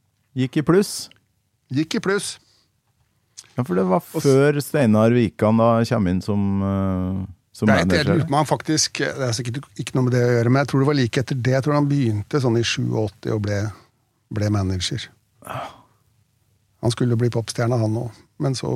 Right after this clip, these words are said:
Speaker 2: gikk vel det bandet i oppløsning, så
Speaker 1: Ja, ja, alle skulle jo bli popstjerne.
Speaker 2: Ja, det var en fin tid.
Speaker 1: <laughs>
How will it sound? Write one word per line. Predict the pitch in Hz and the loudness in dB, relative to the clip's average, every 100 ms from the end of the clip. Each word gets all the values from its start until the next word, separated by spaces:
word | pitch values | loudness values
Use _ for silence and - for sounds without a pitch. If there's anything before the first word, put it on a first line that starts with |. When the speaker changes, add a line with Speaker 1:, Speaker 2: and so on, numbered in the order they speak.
| 123 | -4
Speaker 2:
gikk | 113 - | -6 -4
vel | 120 | -2
det | 117 113 | -2 0
bandet | 110 107 | 0 0
i | 113 | -2
oppløsning, | 95 110 107 - 60 | -4 -8 -8 -8 -8
så | 67 57 52 - _ _ _ _ _ _ _ _ _ _ _ _ _ _ - | -6 -6 -8 -12 _ _ _ _ _ _ _ _ _ _ _ _ _ _ -4
Speaker 1:
Ja, | 107 82 | -2 0
ja, | 82 73 73 | 0 -2 -4
alle | 87 95 | -2 -2
skulle | - - 90 | -4 -4 -2
jo | 87 | -2
bli | 82 85 | -2 -2
popstjerne. | - - - 85 87 107 - _ _ _ _ - - | -4 -6 -8 -8 -6 -8 -12 _ _ _ _ -10 -6
Speaker 2:
Ja, | - | -6
det | - - - - | -6 -16 -16 -12
var | - | -8
en | - | -8
fin | - 87 | -8 -12
tid. | - - | -14 -12
Speaker 1:
<laughs> | - | -12